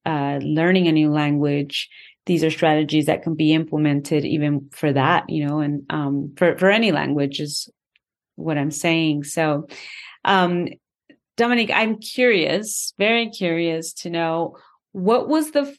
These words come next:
first, uh, salsa song that you finally were able to understand completely, that you were singing before without understanding its lyrics?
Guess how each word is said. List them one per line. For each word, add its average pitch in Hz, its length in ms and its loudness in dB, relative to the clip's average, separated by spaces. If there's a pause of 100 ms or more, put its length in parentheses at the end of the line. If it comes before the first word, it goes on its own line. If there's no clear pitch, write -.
(100)
first, 180 680 2 (600)
uh, 165 460 0
salsa 214 1000 0
song 175 920 -2 (300)
that 185 200 2
you 190 240 -2 (160)
finally 208 520 2
were 190 120 2
able 185 380 2
to 185 260 -6
understand 196 840 0
completely, 185 880 -2
that 165 240 -2
you 170 220 -4
were 175 120 -2
singing 285 560 2
before 254 540 4
without 196 340 4
understanding 196 680 -2
its 180 180 -6
lyrics? - 600 -2